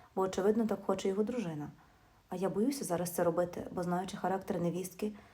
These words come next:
вона мене на вулицю вижене і навіть оком не моргне. Але із сином я сваритися не хочу. Він у мене одна дитина, і рано чи пізно йому і так все дістанеться.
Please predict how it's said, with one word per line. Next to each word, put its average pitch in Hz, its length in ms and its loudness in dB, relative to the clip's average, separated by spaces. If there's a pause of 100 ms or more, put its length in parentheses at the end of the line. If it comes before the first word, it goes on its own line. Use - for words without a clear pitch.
(240)
вона 175 220 2
мене 175 200 2
на 202 100 0
вулицю 220 400 2
вижене 175 380 2
і 180 80 -2
навіть 175 280 0
оком 180 340 2
не 160 60 -4
моргне. 156 400 -6 (680)
Але 190 240 4
із 202 160 2
сином 220 280 4
я 180 60 -4
сваритися 175 520 0
не 170 100 0
хочу. - 380 -2 (400)
Він 214 120 8
у 208 40 8
мене 202 220 4
одна 190 260 2
дитина, 208 460 2
і 190 60 0
рано 196 260 2
чи 208 120 -2
пізно 208 300 2
йому 190 220 -2
і 196 60 -2
так 254 180 -4
все - 120 -2
дістанеться. 170 640 -4